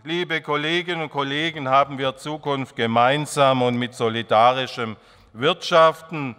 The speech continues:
können wir die Grundlage für unsere weitere Zukunft gestalten. Und dabei sehen wir stets unsere Mitbürger und Mitbürgerinnen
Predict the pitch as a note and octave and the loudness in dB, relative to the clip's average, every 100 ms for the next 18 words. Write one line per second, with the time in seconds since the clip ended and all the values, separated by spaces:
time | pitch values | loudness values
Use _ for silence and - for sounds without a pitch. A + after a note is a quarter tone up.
0 | _ _ _ - F3+ G3+ G3+ F#3 F#3+ F#3+ | _ _ _ -4 -2 0 -2 0 0 0
1 | E3+ D#3 C3 E3 G3 F#3 E3+ D#3+ D#3 D#3 | 0 -8 -4 -4 -4 -6 2 6 6 4
2 | D3+ C#3 B2+ - C#3 B2+ C3 C3 B2 B2+ | -2 -6 -8 -10 -4 -4 -4 -10 -8 -6
3 | A2+ G2+ G#2 A#2+ A#2+ A#2 G#2+ - G#2+ G#2+ | -4 2 2 2 -2 -2 -2 -4 -8 -6
4 | G#2+ G#2+ G2 - _ _ _ _ _ - | -4 -6 -6 -16 _ _ _ _ _ -16
5 | G2+ - - F2 G2 G2 - E2+ D#2+ D#2 | -14 -12 -6 -4 -4 -10 -14 -14 -16 -20
6 | _ _ _ _ _ _ _ _ _ _ | _ _ _ _ _ _ _ _ _ _
7 | D3+ D#3+ F#3 G3+ G#3 - G#3+ A3+ G#3 F#3+ | -6 2 4 4 2 0 -2 0 -2 -4
8 | - G#3+ A3+ A3 G3+ G3+ F#3+ - F3 E3+ | -4 -2 -2 -4 -8 -6 -6 -8 -2 -2
9 | F3 A3+ - - F#3+ F#3+ F#3+ F#3+ F3 D#3 | 0 -4 -6 -4 0 0 0 2 2 2
10 | D3+ F#3 F#3+ F3+ E3 D3 C3+ D#3 F#3 F3+ | 0 -4 -4 -2 -2 -2 -2 -2 -2 -4
11 | E3+ D3+ A2+ | -6 -12 -16